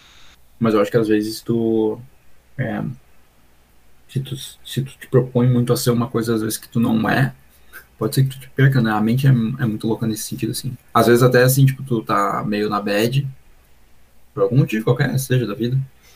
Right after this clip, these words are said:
aí tu começa a achar que tu não é um cara bom, ou que não sei o quê, ou que, aí, tipo, meio que tu vai entrando numa depressão, tá ligado?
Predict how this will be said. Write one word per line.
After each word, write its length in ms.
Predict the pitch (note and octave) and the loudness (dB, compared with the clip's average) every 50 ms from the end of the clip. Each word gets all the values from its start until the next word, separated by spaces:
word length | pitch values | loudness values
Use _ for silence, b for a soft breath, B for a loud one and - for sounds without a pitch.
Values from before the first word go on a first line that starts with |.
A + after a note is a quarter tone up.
| b b _ - | b b _ -12
aí 100 | - G#2 | -10 -10
tu 60 | - - | -8 -6
começa 280 | A2 G#2+ A2 G#2+ - | -4 -4 -4 -4 -6
a 40 | G#2+ | -8
achar 200 | - - A2 A2 | -6 -6 -6 -6
que 80 | - - | -6 -8
tu 580 | - A2+ A2 G#2+ G#2+ G#2+ G#2+ G#2 G#2 G#2+ A2+ A2+ - - _ - - - - - _ _ _ - - - | -6 -6 -4 -4 -2 -4 -4 -6 -8 -10 -14 -16 -18 -20 _ -20 -20 -20 -20 -20 _ _ _ -20 -12 -8
não 120 | G#2 G#2 G#2 | -6 -4 -4
é 40 | G2+ | -4
um 60 | F#2+ | -6
cara 240 | - G#2 G#2 G#2 G2 | -6 -4 -4 -4 0
bom, 680 | G#2 G#2+ A2 A2 A2 A2 G#2+ G#2+ G2+ G2 - - - - - - | 2 4 4 6 6 4 4 0 -2 -4 -4 -6 -6 -6 -8 -8
ou 220 | G#2 G#2 G2+ G2+ | -8 -8 -8 -8
que 240 | - - - G2+ G2+ | -8 -8 -8 -8 -8
não 100 | G2+ G2+ | -8 -8
sei 180 | - - G#2+ | -6 -8 -8
o 40 | - | -8
quê, 580 | - - A2+ A2+ A2+ A2+ A2 G#2+ G#2+ A2 - - | -2 0 2 4 4 4 4 4 2 2 0 -2
ou 140 | G2+ G2+ G2 | -2 -4 -2
que, 200 | - - - - | -4 -4 -4 -2
aí, 140 | - G2+ - | -2 -4 -4
tipo, 160 | - - A#2 | -4 -2 0
meio 140 | A2 G#2+ G#2 | 0 0 0
que 60 | - - | 0 -2
tu 20 | |
vai 100 | A2+ G#2 | -2 0
entrando 200 | G2 A2+ A2 A2 | 0 0 0 2
numa 180 | G#2+ G#2+ G#2+ G#2 | 2 2 2 2
depressão, 540 | A2 G#2+ - G#2+ G2+ - - - G#2+ F#2+ F2+ | 2 0 0 -2 -2 -4 -4 -4 -6 -6 -6
tá 100 | - - | -6 -8
ligado? 220 | - C#3 - | -8 -8 -8